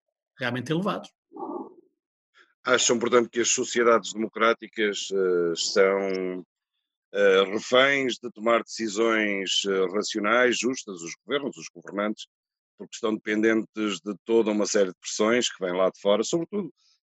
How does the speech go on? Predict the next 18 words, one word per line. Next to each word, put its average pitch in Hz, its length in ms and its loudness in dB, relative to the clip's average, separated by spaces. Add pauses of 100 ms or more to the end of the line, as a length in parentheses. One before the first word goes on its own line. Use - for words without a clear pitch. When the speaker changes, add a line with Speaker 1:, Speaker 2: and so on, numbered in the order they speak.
(380)
Speaker 2:
de - 140 -10
pres-, 104 280 -10
de 98 180 -6 (340)
pressões 127 460 4
que - 100 -12
vêm 110 220 2
da 104 120 2
parte 107 300 -2 (640)
da 92 160 -4
economia, 104 600 0
não 80 120 -6
é? 110 100 0 (680)
Ahm, 107 960 2 (340)
eh, 110 520 6 (260)
e, 110 180 -6
e 107 60 -6
logicamente 101 680 0 (100)
que 110 100 0